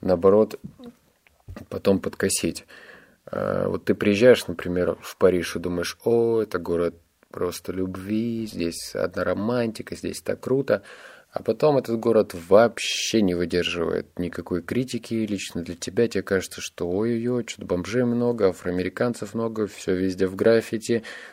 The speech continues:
дома однотипные, од-, этого одного цвета, бежевого". Ну, короче, ты начинаешь, э, твои, твоя реальность начинает рушиться об твои ожидания. То есть, видишь, вот я говорю, не особо однозначный вывод. Может быть,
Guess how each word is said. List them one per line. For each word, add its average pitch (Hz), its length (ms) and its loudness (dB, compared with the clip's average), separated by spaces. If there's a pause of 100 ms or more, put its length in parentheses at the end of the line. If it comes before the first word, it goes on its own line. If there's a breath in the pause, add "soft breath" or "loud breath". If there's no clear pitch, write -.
(100)
дома 110 440 4
однотипные, 107 1120 2
од-, - 520 0 (140)
этого 90 540 -2
одного 98 360 0
цвета, 95 540 2
бежевого". 90 640 0 (400 loud breath)
Ну, 123 160 2
короче, 127 400 4
ты - 160 -6
начинаешь, 107 640 2
э, 87 300 -2 (1200)
твои, 107 460 4 (420)
твоя 107 240 8
реальность 104 400 4
начинает - 400 -4
рушиться 107 420 -4
об - 80 -12
твои 85 220 -2
ожидания. 82 560 -4 (640 loud breath)
То - 100 -14
есть, - 100 -12
видишь, 117 300 -2
вот - 140 -12
я 90 80 -4
говорю, 92 220 -4
не 90 160 -4
особо 92 400 -4
однозначный 90 560 -4
вывод. 87 280 -8
Может 135 360 4
быть, 104 280 -4